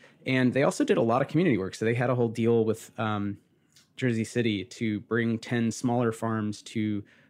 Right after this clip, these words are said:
poorer communities to basically give away lettuce. So there's a, they had a, they had, like, a lot of stuff going on, and they recently declared bankruptcy and now are supposedly out the other side and are re-,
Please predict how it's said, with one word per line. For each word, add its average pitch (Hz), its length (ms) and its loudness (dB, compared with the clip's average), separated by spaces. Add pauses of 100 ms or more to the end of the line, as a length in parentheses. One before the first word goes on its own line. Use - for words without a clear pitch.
poorer 120 240 0
communities 120 580 2
to - 140 -14
basically 107 300 -4
give 95 140 -4
away 101 300 0
lettuce. 113 380 0
So - 120 -2
there's 123 140 2
a, 135 160 -2 (300)
they - 80 0
had 214 80 4
a, 170 200 2
they 165 100 2
had, 190 120 2
like, 156 220 4
a 123 40 2
lot 120 280 4
of 113 60 -4
stuff - 220 -4
going 104 160 -4
on, 104 220 -2
and 127 220 2
they 127 100 4
recently 156 360 4
declared 120 340 0
bankruptcy 135 520 2
and 117 100 4
now 110 180 0
are 107 100 2
supposedly 143 460 2
out 113 100 0
the 104 80 0
other 92 140 -2
side 101 380 -4
and 107 100 0
are 98 220 -2
re-, 104 120 -2